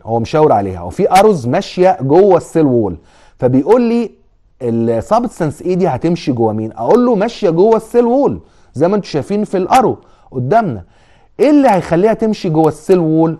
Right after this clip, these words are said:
اقول له اكيد بالامبيبيشن، لان ال-، السيل وول السيلولوز ميك امبيبيشن، ملوش علاقه بالاوسموتيك بريشر ولا الديفيوجن ولا اكتف ترانسبورت، لان هو بيرميبل بيعدي كل حاجه.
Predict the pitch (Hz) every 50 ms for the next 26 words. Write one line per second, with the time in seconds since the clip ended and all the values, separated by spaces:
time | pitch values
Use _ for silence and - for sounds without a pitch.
0 | - 101 117 135 185 208 214 196 170 - 104 - - 202 180 156 143 135 131 135
1 | 135 123 123 117 117 120 139 135 - - 92 76 - _ _ _ _ _ _ _
2 | _ _ _ _ - 104 117 120 120 120 120 120 123 - 123 - - - 185 180
3 | 185 180 175 196 208 226 233 220 196 - - _ - 104 - - - 131 127 127
4 | 135 151 170 190 214 208 175 160 - - - 117 117 123 135 147 170 185 202 214
5 | - - - 151 143 131 123 123 120 139 127 120 - 104 87 82 - _ _ _
6 | _ _ - 117 147 170 170 175 156 151 165 160 156 151 143 135 127 117 - -
7 | 165 175 175 165 - - 143 170 185 - 190 160 151 147 139 135 127 123 123 123
8 | - 180 196 180 185 170 151 135 139 - 185 - - 170 - - - 165 185 202
9 | 190 - - 202 196 196 - - - _ - 117 120 131 143 151 165 185 190 175
10 | - - 180 180 190 180 156 135 117 104 107 92 85 80 _ _ _ _ _ _
11 | _ - 110 113 120 123 143 165 156 151 - - 190 226 220 202 160 - - 98
12 | 85 64 - -